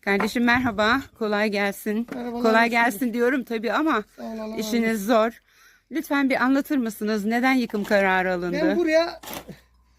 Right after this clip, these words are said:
Speaker 2: on altı yıldır buradayım. Daha önce başka yerdeydim. Ondan sonra buraya taşındım. Bu kendi arsamdır. Böyle gördüğünüz gibi köye de çekin. Köye sıfır yani. Öyle tarım araziye elverişli kesinlikle değil.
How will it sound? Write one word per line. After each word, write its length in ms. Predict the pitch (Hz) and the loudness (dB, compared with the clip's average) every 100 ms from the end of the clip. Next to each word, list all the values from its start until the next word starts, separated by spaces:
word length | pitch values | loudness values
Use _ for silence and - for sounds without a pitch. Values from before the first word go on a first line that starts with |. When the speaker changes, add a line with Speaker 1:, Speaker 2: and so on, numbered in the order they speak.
| _ _ | _ _
Speaker 2:
on 120 | 311 339 | 0 2
altı 260 | 285 - | 2 2
yıldır 320 | 339 311 262 | 2 2 0
buradayım. 300 | 233 208 214 | -2 -2 0
Daha 160 | 226 294 | 0 2
önce 180 | 311 294 | 0 0
başka 280 | 320 - 285 | 0 0 -4
yerdeydim. 380 | 247 294 311 | -4 -4 -2
Ondan 180 | 285 294 | -2 -2
sonra 260 | 294 277 240 | -2 -2 0
buraya 200 | 302 262 | 0 0
taşındım. 420 | 226 196 214 214 | -2 -2 -2 0
Bu 200 | 277 240 | -2 -4
kendi 440 | 240 262 277 302 - _ _ _ _ _ _ _ _ - | -2 -2 -2 -6 -10 _ _ _ _ _ _ _ _ -4
arsamdır. 520 | 233 - 277 214 226 - _ _ _ _ - | -4 -2 -2 0 -4 -10 _ _ _ _ -4
Böyle 140 | 285 | -2
gördüğünüz 440 | 226 262 247 277 233 | 2 2 0 0 -2
gibi 220 | 277 240 | -2 -4
köye 220 | 262 262 | -4 -6
de 100 | 226 | -4
çekin. 340 | 226 214 277 | -4 -6 -8
Köye 280 | 226 247 277 | -8 -4 -4
sıfır 340 | - 320 247 208 | -4 -4 -2 0
yani. 300 | 214 185 - _ _ _ _ - | -2 -2 -8 _ _ _ _ -4
Öyle 240 | 277 262 | 0 0
tarım 380 | 220 247 277 294 | 0 0 0 0
araziye 400 | 247 240 214 285 | -2 -4 -6 -6
elverişli 760 | 302 285 254 233 - 294 262 - _ _ _ _ _ - | -2 -2 -2 -6 -8 -8 -10 -12 _ _ _ _ _ -6
kesinlikle 680 | 262 220 294 330 330 269 | -4 -2 -2 -2 0 0
değil. 240 | 208 160 | 0 -6